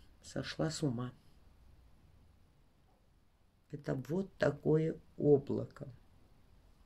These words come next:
Это сейчас.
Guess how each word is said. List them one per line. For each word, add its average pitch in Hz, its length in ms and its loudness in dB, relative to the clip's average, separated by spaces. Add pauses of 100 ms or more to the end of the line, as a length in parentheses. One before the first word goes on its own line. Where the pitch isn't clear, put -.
(1700)
Это 175 460 8 (1900)
сейчас. - 600 -6